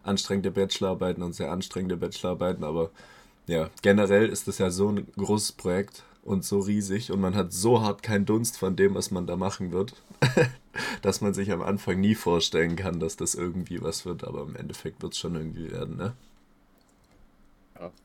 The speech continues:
Speaker 2: Ich kann mir halt noch nicht vorstellen, über irgendein Thema mal dreißig Seiten oder so oder dreißig, vierzig Seiten über irgendein Thema zu schreiben. Kann ich
Speaker 1: Das
Speaker 2: einfach
Speaker 1: kann,
Speaker 2: nicht vorstellen.
Speaker 1: das kann ich mir halt schon vorstellen, weil meine
Speaker 2: Ja.
Speaker 1: Hochschule einfach so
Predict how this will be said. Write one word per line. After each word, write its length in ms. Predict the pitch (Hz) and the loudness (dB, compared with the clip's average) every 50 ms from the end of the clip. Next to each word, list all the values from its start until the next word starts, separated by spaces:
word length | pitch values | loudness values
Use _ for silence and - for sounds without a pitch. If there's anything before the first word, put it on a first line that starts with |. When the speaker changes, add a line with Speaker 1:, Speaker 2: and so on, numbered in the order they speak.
| _ _ _ _ _ _ _ _ - - - _ | _ _ _ _ _ _ _ _ -20 -20 -20 _
Speaker 2:
Ich 60 | _ | _
kann 160 | - 117 110 | 0 2 4
mir 60 | 120 113 | 4 4
halt 80 | 110 120 | 4 4
noch 60 | 110 | 2
nicht 120 | 104 104 | 0 0
vorstellen, 460 | - - 120 117 - - 110 110 104 | 0 2 2 2 2 0 -2 -2 -2
über 100 | 104 - | 0 2
irgendein 300 | 117 123 120 113 113 - | 2 4 4 2 -2 -2
Thema 180 | - 120 113 113 | 0 0 2 2
mal 220 | 107 104 101 98 | 0 0 -2 -2
dreißig 340 | 95 - 101 104 110 120 107 | -2 0 0 0 0 -2 -4
Seiten 320 | - - 113 113 110 110 104 | -4 -2 -2 -2 -2 -2 -4
oder 160 | 95 95 95 | -4 -4 -4
so 140 | - - 95 | -2 -2 -2
oder 160 | 101 95 95 - - | -2 -4 -6 -6 -4
dreißig, 320 | - 101 104 107 117 113 | -2 -2 -2 -2 -4 -6
vierzig 240 | - 113 98 - 104 | -8 -6 -4 -2 -2
Seiten 280 | - 113 113 113 113 107 | 0 0 0 0 -2 -2
über 120 | 104 - | -4 -2
irgendein 300 | - 110 120 117 107 107 | 2 4 4 4 2 2
Thema 280 | - 120 107 110 101 95 | 0 0 0 0 -2 -4
zu 100 | - 98 | -6 -8
schreiben. 340 | - 92 95 95 95 101 - - - - - - - - - - - - | -8 -6 -6 -6 -6 -8 -10 -14 -18 -20 -20 -20 -20 -20 -20 -20 -8 -2
Kann 120 | - 104 | 0 2
ich 60 | 95 90 | 4 4
Speaker 1:
Das 40 | |
Speaker 2:
einfach 140 | 98 110 117 | 4 4 4
Speaker 1:
kann, 60 | 113 113 | 4 2
Speaker 2:
nicht 140 | 110 107 - | 0 2 2
vorstellen. 160 | 117 113 104 | 2 2 2
Speaker 1:
das 160 | 98 98 101 | 2 0 2
kann 160 | - 120 127 | 2 4 4
ich 120 | 131 127 - | 2 2 4
mir 100 | 113 107 | 4 4
halt 160 | 101 90 - | 4 4 2
schon 220 | - 120 120 127 | 2 0 0 0
vorstellen, 680 | 127 - - 85 85 - - - - 87 90 95 101 98 | 0 -2 0 0 0 0 0 0 0 2 2 2 4 4
weil 120 | 90 87 | 4 2
meine 180 | 90 90 87 92 | 2 2 2 0
Speaker 2:
Ja. 60 | 90 | 0
Speaker 1:
Hochschule 420 | 95 113 117 - - 110 95 85 | 0 0 -2 0 0 0 -2 0
einfach 240 | 73 92 95 - 95 | -2 -4 -4 -6 -6
so 240 | - - - 113 107 | -4 -2 0 0 -2